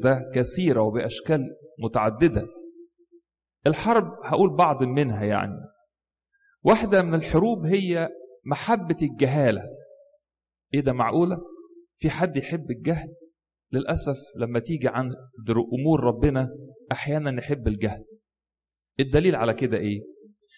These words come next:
إن إحنا ممكن نقعد نتفرج على حاجة ليس لها معنى على الإنترنت لساعات، وأبعد عن القعاد مع الكتاب المقدس لمدة دقائق تعلمني.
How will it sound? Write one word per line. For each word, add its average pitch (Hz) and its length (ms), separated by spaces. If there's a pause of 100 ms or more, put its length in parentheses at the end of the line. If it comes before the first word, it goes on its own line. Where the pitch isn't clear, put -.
(140)
إن 151 100
إحنا 196 160
ممكن 214 240
نقعد 175 220
نتفرج 165 420
على 123 160
حاجة 156 420
ليس 180 300
لها 147 260
معنى 123 300
على 110 180
الإنترنت 135 640 (520)
لساعات، 120 640 (1300)
وأبعد 135 420
عن 135 300 (380)
القعاد 120 440
مع 113 140
الكتاب 110 380
المقدس 107 640
لمدة 107 520
دقائق - 480
تعلمني. 113 540